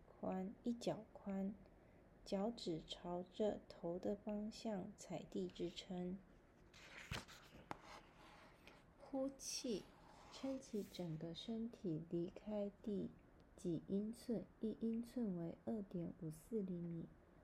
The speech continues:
保持胸腔宽，大腿和膝关节提起，使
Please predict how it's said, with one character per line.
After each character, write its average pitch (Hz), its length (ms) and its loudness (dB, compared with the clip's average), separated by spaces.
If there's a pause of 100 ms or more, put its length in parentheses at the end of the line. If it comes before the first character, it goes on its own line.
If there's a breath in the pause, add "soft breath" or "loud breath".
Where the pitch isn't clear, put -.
(160)
保 190 140 2
持 240 260 2
胸 277 320 4
腔 277 380 2
宽， 269 420 0
大 269 260 0
腿 160 280 -2
和 190 240 2
膝 226 380 -2 (800)
关 233 300 6
节 165 300 2
提 170 280 0
起， - 420 0 (500 loud breath)
使 220 280 2